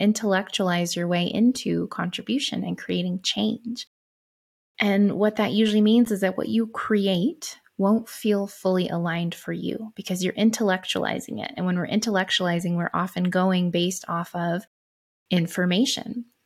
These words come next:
which we are gathering from the external world, and we are internalizing or interpreting in such a way that it gets muddled.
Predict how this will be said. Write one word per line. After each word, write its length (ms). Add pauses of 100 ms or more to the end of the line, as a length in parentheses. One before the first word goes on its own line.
(100)
which 220
we 140
are 80
gathering 760
from 180
the 120
external 460
world, 360
and 100
we 140
are 120
internalizing 800
or 80
interpreting 560
in 100
such 240
a 60
way 160
that 140
it 100
gets 320
muddled. 500